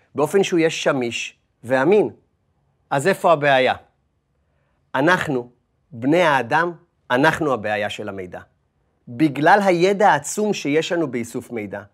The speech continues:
ועשרות אלפי שנים של ניסיון שהתחילו עוד במערות הקדומות והכתב, אנחנו שבויים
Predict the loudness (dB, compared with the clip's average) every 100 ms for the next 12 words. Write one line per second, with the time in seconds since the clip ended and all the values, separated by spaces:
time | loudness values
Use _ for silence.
0 | _ _ _ _ -14 0 0 2 -2 -2
1 | -2 0 2 0 0 -2 0 0 0 0
2 | -2 -2 -2 -2 0 0 -2 -6 -8 -6
3 | -2 -2 -2 -2 0 0 0 0 -2 -6
4 | -6 -4 -6 -8 _ _ -6 -2 -2 -2
5 | -2 -2 -2 -14 _ _ _ _ -2 -2
6 | -2 -4 0 4 4 4